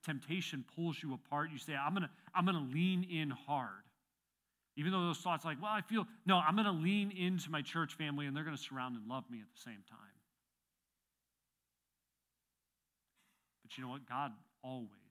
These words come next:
does that. Always. He's committed to all that he has made. He's near to those who call to him.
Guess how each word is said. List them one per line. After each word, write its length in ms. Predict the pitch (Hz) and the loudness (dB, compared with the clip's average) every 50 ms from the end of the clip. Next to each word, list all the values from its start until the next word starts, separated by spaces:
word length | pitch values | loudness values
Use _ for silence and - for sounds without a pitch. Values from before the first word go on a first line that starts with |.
| - - - - _ _ _ | -20 -20 -20 -20 _ _ _
does 300 | - 110 95 - - 98 | -16 -16 -16 -16 -20 -20
that. 380 | 98 92 92 101 120 - - - _ _ _ _ _ _ _ _ _ | -20 -20 -20 -20 -20 -20 -20 -20 _ _ _ _ _ _ _ _ _
Always. 280 | - 135 131 123 110 95 - _ _ _ - - - - - - _ _ _ _ _ _ _ _ _ _ _ _ _ _ _ _ _ - | -8 -6 -6 -6 -8 -10 -16 _ _ _ -20 -20 -20 -20 -20 -20 _ _ _ _ _ _ _ _ _ _ _ _ _ _ _ _ _ -8
He's 140 | 156 135 - | -6 -6 -6
committed 340 | - 147 160 160 156 139 | -2 0 0 0 0 0
to 60 | 151 151 | -2 -6
all 360 | - - 127 139 156 165 165 | -8 -4 -2 -2 0 0 -2
that 140 | 143 151 - - - | -2 -6 -8 -10 -10
he 140 | 151 143 | -10 -10
has 180 | 117 120 113 - | -10 -12 -14 -14
made. 380 | 120 120 120 117 110 101 104 98 _ _ _ _ _ _ _ _ _ _ _ _ | -12 -10 -10 -10 -12 -12 -16 -20 _ _ _ _ _ _ _ _ _ _ _ _
He's 200 | - 135 120 - - | -10 -10 -10 -8 -8
near 320 | 123 127 143 147 139 123 117 | -6 -4 -2 -2 -2 -4 -6
to 140 | - - | -8 -10
those 240 | 110 117 117 110 107 | -12 -12 -12 -12 -14
who 100 | - - | -16 -20
call 320 | - - - 120 113 104 - | -20 -16 -12 -12 -12 -12 -12
to 60 | - 110 87 92 143 | -18 -20 -18 -16 -16
him. 120 | 139 107 | -16 -16